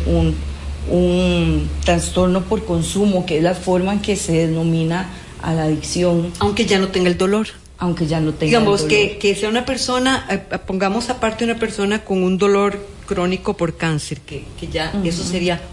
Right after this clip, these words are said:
Speaker 2: otro tema, que ahí sí, sí, yo, yo, yo no sé, bueno, usted me dirá a criterio suyo que tal vez no se quite si no es con un opioide, pero una persona que tiene un dolor muy severo,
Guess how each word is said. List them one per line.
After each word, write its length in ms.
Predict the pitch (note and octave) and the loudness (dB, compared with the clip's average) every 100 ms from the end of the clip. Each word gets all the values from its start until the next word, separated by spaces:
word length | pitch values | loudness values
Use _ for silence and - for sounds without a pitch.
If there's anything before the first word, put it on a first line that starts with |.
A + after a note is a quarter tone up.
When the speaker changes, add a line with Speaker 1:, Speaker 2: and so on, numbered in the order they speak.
| - | 0
Speaker 2:
otro 340 | G#3 F#3 F3 | 2 2 0
tema, 400 | D#3+ D3+ C#3+ C#3 - | -2 -2 -2 -4 -4
que 100 | D#3 | -4
ahí 160 | D#3 | -2
sí, 340 | D#3+ - F#3 F#3 - - - | -2 0 0 0 -8 -18 -2
sí, 180 | A#3+ | 0
yo, 180 | G#3 A3 F#3 | 4 2 4
yo, 200 | G#3 G3+ G3 | 2 2 -2
yo 200 | F3+ G#3+ | 2 2
no 100 | G#3 | 2
sé, 160 | - G#3 | 2 0
bueno, 200 | F#3+ F3+ | 2 -2
usted 220 | - F#3+ | -2 -2
me 120 | G3+ | 0
dirá 500 | G3+ G3 F#3+ G3 - - | 0 2 0 0 -10 -6
a 80 | F3 | -4
criterio 420 | F3+ F#3 F3+ G3+ | -4 -2 -2 -2
suyo 500 | G3 F#3 G3 F#3+ - - - - - | 0 0 0 0 -4 -14 -18 -18 -4
que 120 | G3 | -2
tal 160 | F3 E3+ | 0 2
vez 180 | F3 F#3+ | 2 4
no 200 | G3 G3 | 4 2
se 140 | G3 | -2
quite 380 | - G3 G#3 G3 - - | -6 0 0 0 -8 -8
si 180 | - | 0
no 100 | F3 | 2
es 100 | F3 | 0
con 140 | - F3+ | 2 2
un 140 | F3 | 2
opioide, 480 | E3 E3 D3+ C3+ C3+ - - - | 0 -2 -2 -2 -6 -10 -18 -2
pero 140 | G#3+ G#3 | 2 4
una 120 | A3+ | 4
persona 380 | B3+ - A3+ A#3 | 2 0 2 2
que 120 | G#3 | 0
tiene 340 | - F#3+ G3+ G3+ | 0 2 2 2
un 160 | G3 F#3 | 2 4
dolor 420 | F#3+ F3+ F3 E3+ | 4 4 2 2
muy 300 | G3 A3 A3 | 4 6 4
severo, 400 | - D3+ F#2+ | 0 -4 -4